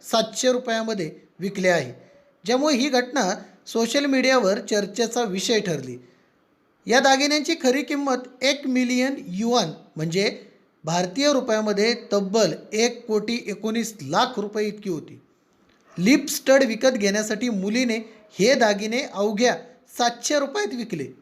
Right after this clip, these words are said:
घरातून मौल्यवान दागिने गायब झाल्याचे मुलीची आई वांग यांच्या लक्षात आल्यानंतर हा प्रकार उघडकीस आला. वैतागलेल्या वांग यांनी तात्काळ पुतुओ पब्लिक सिक्युरिटी ब्युरो अंतर्गत वानली पोलीस ठाण्यात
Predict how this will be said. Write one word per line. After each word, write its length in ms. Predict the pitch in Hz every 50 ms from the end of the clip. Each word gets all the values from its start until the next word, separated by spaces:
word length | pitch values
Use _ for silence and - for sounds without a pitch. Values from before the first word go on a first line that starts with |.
| _ _ _ _ _ _ _ _ _
घरातून 380 | 151 156 175 196 196 190 233 214
मौल्यवान 540 | 214 208 208 208 208 208 220 220 220 220 214
दागिने 380 | 208 208 208 208 214 214 214
गायब 420 | 208 - 190 185 196 208 233 240 208
झाल्याचे 460 | 202 202 208 214 214 214 - 240 240 - - - - _ _ _
मुलीची 360 | 190 208 240 254 269 277 311 285
आई 340 | - 202 220 262 254 185 131 - - - - _ -
वांग 400 | 170 180 208 220 254 277 294 262
यांच्या 400 | 262 233 226 220 196 - 233 233
लक्षात 420 | 226 214 214 - - 247 247 240
आल्यानंतर 520 | 220 208 208 208 220 220 208 214 220 226 220 - - - - _
हा 120 | - 190 190
प्रकार 600 | 190 - 214 214 214 262 196 156 156 156 196 190
उघडकीस 460 | 202 196 208 214 208 208 202 180 -
आला. 160 | 165 143 135 120 - - _ _ _ _ _
वैतागलेल्या 640 | 160 180 202 208 202 226 226 220 226 226 226 226 220
वांग 340 | 208 196 202 214 233 240 226
यांनी 280 | 233 226 233 233 240 247
तात्काळ 500 | 240 240 208 202 208 - 233 226 196 165 - - - - - _ _ _
पुतुओ 520 | 254 254 - - 294 285 294 294 294 370
पब्लिक 800 | - - - - _ 233 240 220 220 262 294 - - - - -
सिक्युरिटी 640 | 185 - - 247 254 262 254 254 247 240 262 254 247
ब्युरो 340 | 190 170 190 220 233 240 240
अंतर्गत 500 | 233 226 214 226 247 220 208 190 160 - - - - - _ _ _ -
वानली 520 | 180 185 208 220 233 240 240 254 269 294
पोलीस 480 | - - 233 233 233 233 247 233 - -
ठाण्यात 300 | 202 208 220 190 165